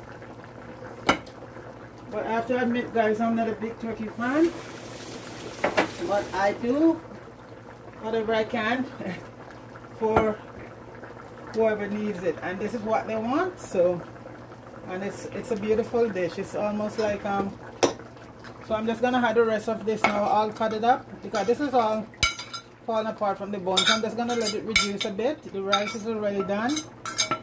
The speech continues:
I think I'm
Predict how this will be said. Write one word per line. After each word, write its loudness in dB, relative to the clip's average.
I -10
think -2
I'm 4